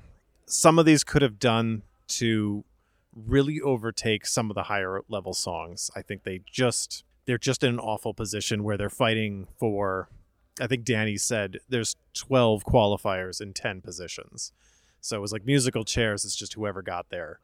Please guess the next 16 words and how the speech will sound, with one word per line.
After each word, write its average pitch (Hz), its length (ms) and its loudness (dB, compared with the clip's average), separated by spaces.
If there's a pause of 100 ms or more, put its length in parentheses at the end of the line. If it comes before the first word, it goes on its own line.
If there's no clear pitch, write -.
(140)
And 98 300 -8
a 95 40 -8
couple 110 280 -4
of 101 60 -4
them 104 100 -6
were 98 140 -6
really 95 200 -8
struggling, 92 520 -8 (400)
um, 92 300 -12
against 98 360 -10
those 95 180 -8
odds. 87 440 -6
I 127 80 -4
think - 240 -10
if - 100 -20
they 104 440 -4